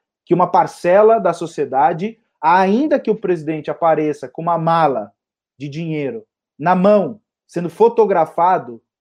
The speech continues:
dentro de um prostíbulo e usando drogas, cara, ainda assim ele vai ser o conservador patriota que vai salvar a gente do comunismo.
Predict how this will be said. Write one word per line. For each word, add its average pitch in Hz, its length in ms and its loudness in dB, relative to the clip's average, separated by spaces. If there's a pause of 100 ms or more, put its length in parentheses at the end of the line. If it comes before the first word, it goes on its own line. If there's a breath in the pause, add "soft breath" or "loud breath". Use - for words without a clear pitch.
(140)
dentro 190 280 -2
de 156 80 -6
um 185 80 -4
prostíbulo 165 960 -4 (460)
e 160 100 -6
usando 175 320 0
drogas, 156 720 0 (440)
cara, 180 360 2
ainda 196 440 2
assim 196 340 -6
ele 202 100 2
vai 180 140 0
ser 170 140 -6
o 156 40 -4
conservador 156 720 -4
patriota 160 600 0
que - 100 -12
vai 147 160 -4
salvar 143 320 -4
a - 20 -6
gente 143 240 -14
do 135 80 -12
comunismo. 120 540 -12